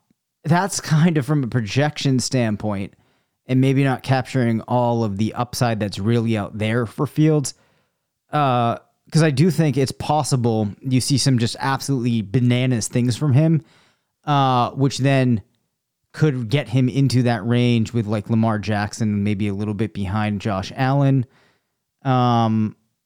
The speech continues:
in a redraft league, though, especially in some of the smaller configurations that you might be in,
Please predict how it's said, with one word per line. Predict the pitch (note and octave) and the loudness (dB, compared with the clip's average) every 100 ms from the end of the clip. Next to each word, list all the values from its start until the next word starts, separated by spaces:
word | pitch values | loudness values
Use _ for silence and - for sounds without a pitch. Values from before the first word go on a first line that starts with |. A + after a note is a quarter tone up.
| _ _ _ _ _ _ - | _ _ _ _ _ _ -2
in | E3 | 2
a | E3 | 4
redraft | D#3 E3 D#3 D3 A#2+ | 2 2 2 2 0
league, | C3+ C3 B2+ A2+ | 0 2 0 0
though, | B2 A#2+ A#2 A2 G#2 _ _ _ _ _ _ _ _ _ _ _ | 0 2 0 -2 -6 _ _ _ _ _ _ _ _ _ _ _
especially | B2+ - F3 F3 A3 G#3 E3+ | -8 -2 0 0 0 2 2
in | C3+ | 0
some | - C3+ D3 | 0 2 2
of | C#3 | 0
the | C3 B2+ | 2 0
smaller | - C3+ B2+ C#3+ D3+ | 0 0 2 2 0
configurations | D#3 B2+ D3 B2 A2+ B2+ B2 B2+ G#2 | -2 0 0 0 0 0 0 0 -2
that | A#2 | -2
you | A#2 | 0
might | A#2 A#2 G#2 | 0 2 0
be | - D3 C3+ | 0 2 4
in, | A#2+ A2+ | 2 0